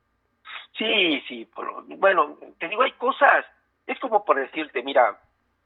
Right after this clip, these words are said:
ay, Dios mío, se criticó mucho la situación de la apertura de los estadios. Está abierto el estadio, pero es como las llamadas a misa, por lo cada quien toma decisiones y sabrá quién va o quién no va, ¿sí me explico?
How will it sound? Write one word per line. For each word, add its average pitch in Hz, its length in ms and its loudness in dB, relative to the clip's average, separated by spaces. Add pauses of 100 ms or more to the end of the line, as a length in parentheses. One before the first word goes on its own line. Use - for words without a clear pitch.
(120)
ay, - 320 -4
Dios 123 300 -10
mío, - 280 -18 (960)
se 175 100 -2
criticó 208 400 -2
mucho 269 260 -2
la 208 160 4
situación 180 360 -8
de 208 80 4
la 170 60 8
apertura 175 460 0
de 151 80 0
los 131 140 -10
estadios. 123 460 0 (1000)
Está - 220 2
abierto 202 340 -2
el 156 80 -2
estadio, 147 480 0 (540)
pero 143 160 -4
es - 100 -8
como 180 200 4
las 143 140 4
llamadas 147 380 4
a - 60 6
misa, 127 320 -4 (120)
por - 100 -4
lo - 120 -4
cada 175 220 6
quien 170 220 -12
toma 165 240 2
decisiones 180 600 -2 (320)
y - 80 -20
sabrá 143 460 6
quién 156 200 -6
va 151 120 8
o 165 140 -4
quién 156 140 -10
no 143 120 -4
va, 143 240 4
¿sí 143 80 -16
me 147 100 -10
explico? - 460 -12